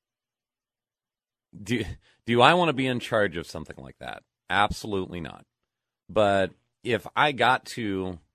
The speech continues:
like, rub a magic lamp tomorrow and, you know, I am somehow put in charge of something like that, and I get to determine what's important, what's not,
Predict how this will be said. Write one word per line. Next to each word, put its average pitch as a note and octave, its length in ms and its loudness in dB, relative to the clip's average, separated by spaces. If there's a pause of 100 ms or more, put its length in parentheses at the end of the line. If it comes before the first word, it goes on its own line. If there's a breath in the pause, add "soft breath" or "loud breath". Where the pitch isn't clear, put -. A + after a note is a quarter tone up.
like, F#2+ 300 0 (840)
rub B2+ 220 4
a B2 60 4
magic G#2+ 380 0
lamp F#2+ 420 -4
tomorrow E2+ 920 -8 (560)
and, F2 640 -4 (1600)
you G2 120 -6
know, D#2+ 300 -8 (180)
I G#2 640 2 (480)
am G#2 160 -4
somehow B2 760 0 (120)
put - 240 0
in A#2+ 100 -8
charge G#2 460 0
of D#2 120 -8
something D#2+ 320 -12
like D2 180 -10
that, B1+ 340 -8
and F#2 160 -4
I A2 100 0
get A2+ 200 -4
to F#2 80 -20
determine F#2 500 -8
what's F2 220 -6
important, D#2 440 -10
what's D2 220 -16
not, F#2+ 380 -4